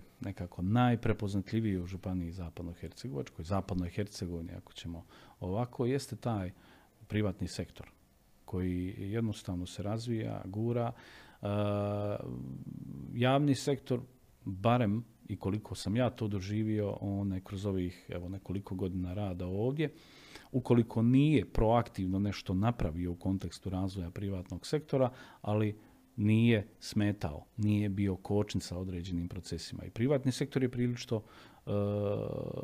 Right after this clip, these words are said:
razvijen, prilično jak, prilično gura. I, e,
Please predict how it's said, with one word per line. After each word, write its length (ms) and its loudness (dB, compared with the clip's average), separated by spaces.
razvijen, 520 -2
prilično 420 -4
jak, 280 -4
prilično 420 -2
gura. 360 -4
I, 640 2
e, 40 -2